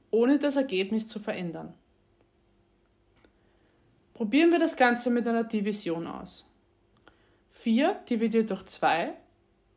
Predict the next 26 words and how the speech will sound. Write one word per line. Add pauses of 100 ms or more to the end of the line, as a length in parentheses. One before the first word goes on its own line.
(280)
und (140)
vertauscht (320)
zwei
dividiert
durch
vier. (1300)
Rechnen
wir
zuerst
vier
dividiert
durch
zwei (320)
ist
zwei. (1300)
Versuchen
wir
jetzt,
wie
bei
der
Multiplikation, (100)
die
Zahlen
zu
vertauschen